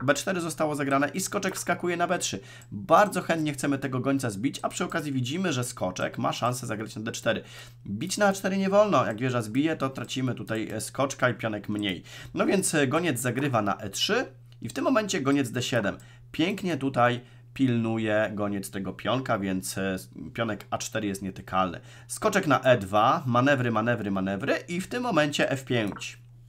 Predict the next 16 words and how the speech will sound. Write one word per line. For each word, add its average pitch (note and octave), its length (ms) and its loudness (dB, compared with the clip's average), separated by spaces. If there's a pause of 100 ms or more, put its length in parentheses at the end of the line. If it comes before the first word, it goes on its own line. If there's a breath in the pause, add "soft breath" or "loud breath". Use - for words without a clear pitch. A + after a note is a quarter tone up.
(720 loud breath)
Wszystko A3+ 520 2
wygląda, D3+ 720 10 (520)
e, - 40 -8
na - 100 4
razie E3+ 240 6
naturalnie, E3 600 4 (220)
normalnie. B2 680 6 (380 loud breath)
Hetman F3 340 4
zagrywa B2 340 2
na A2+ 120 2
D A2+ 100 2
trzy, - 240 -4
ale D3+ 240 4 (140)
zauważmy E3 680 2
jedną D#3 320 0
rzecz. A2 340 2